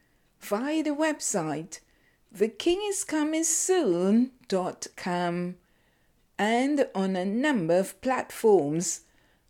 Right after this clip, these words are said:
I'll tell you about them later. Here, we examine geopolitical realities on their way.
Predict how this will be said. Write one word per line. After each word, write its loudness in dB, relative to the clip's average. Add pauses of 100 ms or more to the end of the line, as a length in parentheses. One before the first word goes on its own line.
(220)
I'll -2
tell -2
you 4
about 0 (100)
them 0 (360)
later. 0 (1160)
Here, 2 (140)
we 2
examine 4
geopolitical 4
realities 0 (100)
on 0
their 4
way. 2